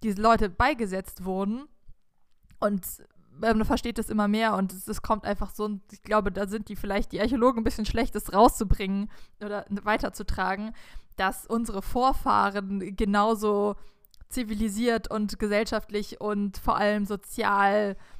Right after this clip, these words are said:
miteinander agiert haben, wie wir es auch tun. Nur weil sie halt nicht in einem Haus saßen, ist halt,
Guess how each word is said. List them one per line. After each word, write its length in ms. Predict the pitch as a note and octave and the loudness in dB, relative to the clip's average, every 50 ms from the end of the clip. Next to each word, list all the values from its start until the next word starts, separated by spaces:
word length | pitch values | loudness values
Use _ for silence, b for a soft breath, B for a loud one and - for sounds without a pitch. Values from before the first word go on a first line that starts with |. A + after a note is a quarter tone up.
| b b - | b b -4
miteinander 600 | - A3+ G#3+ G3+ A3 G#3 G#3 G#3 G3+ G3 G3 - | -2 -2 0 0 2 2 4 4 4 4 4 4
agiert 500 | G3+ G3+ F3+ - G#3+ A3 A3 G#3+ - - | 2 0 0 0 -2 0 0 0 0 -2
haben, 520 | A3+ A3 G3+ F#3+ F#3+ F#3 F#3 F#3 F#3 F#3 - - - - | 0 2 4 4 4 4 2 -2 -2 -4 -6 -10 -10 -4
wie 220 | F#3 G3 G3 F3+ | -2 0 0 0
wir 200 | G#3 G#3 G#3+ G3+ | 2 2 2 2
es 160 | G3 G3 - | 2 2 2
auch 260 | - G3 F#3+ F#3 - | 4 4 4 6 4
tun. 380 | - - - F3 D#3+ F3+ F3 - - - - | 2 2 2 0 0 -2 -6 -8 -12 -12 -6
Nur 220 | - G3+ G#3+ G#3 G3 | -2 0 0 2 2
weil 200 | G3+ G3 G#3 G3+ | 2 0 0 0
sie 140 | G3+ G3+ | -2 0
halt 240 | G#3 G3+ G#3 F#3+ - | 0 0 0 0 0
nicht 200 | G#3 G#3 - - | 0 0 0 -2
in 200 | - - G#3 G3+ | -4 -2 0 0
einem 140 | G3+ G3+ G#3+ | 2 2 4
Haus 280 | A3 G#3+ G#3+ A3 - - | 6 6 6 4 2 2
saßen, 420 | - G3 F3+ F3+ - - F#3 - | 0 2 2 2 0 -2 -6 -8
ist 200 | - F#3 - - | -10 -10 -8 -8
halt, 300 | - - - - - | -10 -10 -10 -12 -14